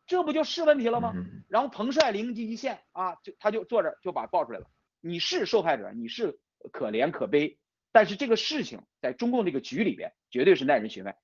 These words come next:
Speaker 1: 这后面更大的意义就是说，让江家，让这一派和到常委这个级别人都产生寒蝉效应，因为每个人的裤裆都不干净，每个人身上都有原罪，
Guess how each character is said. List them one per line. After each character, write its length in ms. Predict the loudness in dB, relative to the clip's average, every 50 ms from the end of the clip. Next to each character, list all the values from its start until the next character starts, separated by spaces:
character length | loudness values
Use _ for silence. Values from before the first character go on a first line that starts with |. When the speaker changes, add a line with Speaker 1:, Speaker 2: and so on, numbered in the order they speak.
| _ _ _
Speaker 1:
这 160 | 4 6 6
后 200 | 6 6 4 4
面 200 | 4 4 -2 -6 -12 _ _ _
更 160 | 0 2 4
大 200 | 4 4 4 4
的 60 | 0
意 100 | 0 -2
义 80 | -4 -4
就 100 | -4 -2
是 60 | 0
说， 200 | 0 0 -2 -2 _ _ _ _ _ _ _ _ _ _ _ _ _ _ _ _
让 240 | 4 4 6 6 6
江 240 | 2 2 2 2 2
家， 220 | 2 0 0 -2 4
让 300 | 4 6 6 4 0 _ _ _
这 100 | 0 0
一 140 | 0 0
派 260 | -2 -2 -2 -4 -4 _ _ _ _ _ _ _ _
和 460 | _ -6 4 6 6 6 6 4 -4 _ _
到 120 | 4 4
常 320 | 4 4 0 2 4 4 4
委 140 | 4 2 0
这 80 | -2 -4
个 80 | -4
级 140 | -4 -2 -2
别 100 | -2 -2
人 140 | -4 -6 -2
都 160 | 2 2 2
产 220 | 2 2 -4 -6 -4
生 140 | -6 -6 -2
寒 180 | -2 -2 -2
蝉 160 | -2 -6 -6
效 140 | -4 -4 -4
应， 80 | -4 -6 _ _ _
因 140 | 4 6 8
为 80 | 8
每 260 | 10 8 8 6 6 6
个 120 | 6 6
人 120 | 6 6
的 80 | 2 0
裤 160 | 0 4 6
裆 160 | 6 6 6
都 100 | 4 2
不 100 | 2 4
干 160 | 2 2 2 2
净， 160 | -2 -6 -10 _ _ _ _ _
每 240 | 2 2 4 4 6
个 100 | 6 6
人 140 | 6 6 4
身 120 | 2 0
上 120 | 0 0 -2
都 80 | -2
有 80 | -2 -2
原 200 | -4 -6 -8 -6
罪， 220 | -6 -6 -8 -8